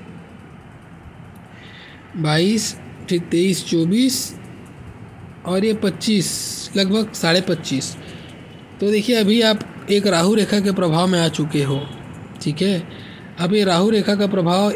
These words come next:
एक साल का पूरा प्रभाव रहेगा, इतनी मोटी ये राहु रेखा आपको यहाँ पे काटी है। तो अभी आपने प्रश्न पूछा है कि मुझे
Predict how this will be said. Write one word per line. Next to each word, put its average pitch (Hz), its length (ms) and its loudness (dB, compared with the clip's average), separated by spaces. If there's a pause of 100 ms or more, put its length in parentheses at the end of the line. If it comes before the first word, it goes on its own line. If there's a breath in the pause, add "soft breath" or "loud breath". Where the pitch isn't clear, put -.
एक 202 200 2
साल 185 280 2
का 196 120 0
पूरा 185 300 0
प्रभाव 165 460 2
रहेगा, 160 460 2 (100)
इतनी 180 260 0
मोटी 160 280 2
ये 165 220 2
राहु 151 220 2
रेखा 143 280 0
आपको 123 240 -2
यहाँ 139 140 0
पे 180 140 -2
काटी 139 340 -2
है। 135 220 0 (1040 loud breath)
तो 190 140 0
अभी 185 320 2
आपने 202 320 2
प्रश्न 196 360 0
पूछा 185 380 0
है 170 200 2
कि 185 160 -4
मुझे 175 420 0